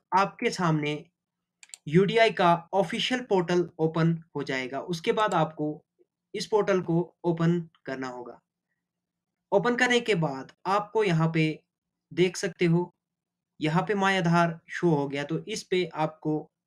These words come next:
साइड क्लिक करना होगा। साइड क्लिक करने के बाद आपके सामने थर्ड नंबर पे चेक आधार स्टेटस, तो इस पे आपको क्लिक करना होगा। इस पे क्लिक करने के बाद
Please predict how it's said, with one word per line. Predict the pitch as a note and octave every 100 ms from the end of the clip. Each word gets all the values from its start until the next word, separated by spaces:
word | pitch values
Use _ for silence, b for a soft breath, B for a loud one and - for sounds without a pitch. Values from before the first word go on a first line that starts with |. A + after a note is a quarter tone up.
| _ _ _ _ _ _ _ _ -
साइड | - F#3 F3 E3
क्लिक | F#3 F3 - _ _ -
करना | C#3+ C3
होगा। | B2 A#2+ G#2+
साइड | - G3 G#3
क्लिक | - A3 A#3
करने | G#3 G3+
के | F3+
बाद | D#3 C3+ C#3+ -
आपके | E3+ F#3 - A3
सामने | E3 C3+ C3+ B2 D#3 _ _ _ _ _ _ _ _ _ _ _ _ _ - E3+
थर्ड | G3+ F#3+
नंबर | F#3 F3
पे | E3 E3 E3 - -
चेक | G3+ G3 -
आधार | D#3+ D#3+ E3 E3+ -
स्टेटस, | - C#3 C3 A#2+ - _ _
तो | - D#3+
इस | G3
पे | - F#3+
आपको | D3+ E3 D#3
क्लिक | D#3+ - C#3 -
करना | C3+ B2+
होगा। | A#2+ A#2 F#2+ - _ _ _ _ _ _ _ _ _ _ _ _ _ _ _ _ _
इस | E3+
पे | - G#3
क्लिक | G#3 G3+ F3
करने | F#3 F3+
के | F3
बाद | D#3+ B2 A#2+